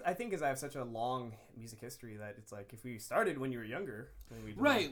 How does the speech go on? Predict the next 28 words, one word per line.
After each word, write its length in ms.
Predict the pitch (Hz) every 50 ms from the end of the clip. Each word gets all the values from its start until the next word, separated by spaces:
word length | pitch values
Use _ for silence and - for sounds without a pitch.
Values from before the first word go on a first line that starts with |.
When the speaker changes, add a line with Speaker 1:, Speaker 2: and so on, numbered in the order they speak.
| 131
Speaker 1:
built 220 | 180 208 208 - -
Speaker 2:
well, 60 | -
Speaker 1:
up 40 | 247
Speaker 2:
yeah, 240 | 269 262 214 165 156
Speaker 1:
to 60 | -
Speaker 2:
so 140 | 214 226 208
that, 160 | 208 214 180
so 100 | - 226
that 140 | 190 226 233
actually, 320 | 247 233 - - 208 185
that's 160 | 185 196 190 208
what 20 |
I 20 | 190
was 40 | 175
gonna 120 | 190 180
say. 100 | 175 185 147
I'm 80 | 143
not 120 | 185 226 226
gonna 180 | 254 214 240
completely 400 | 220 214 202 175 190 180 156 160
leave 260 | 156 151 156 147 131 127
it 120 | 123 131
yet, 260 | 143 139 117 - -
but 80 | 131 120
I 60 | 131
just 240 | 131 147 175 175 -
wanna 180 | 208 202 190
know, 500 | 180 165 147 139 131 127 123 120 117 117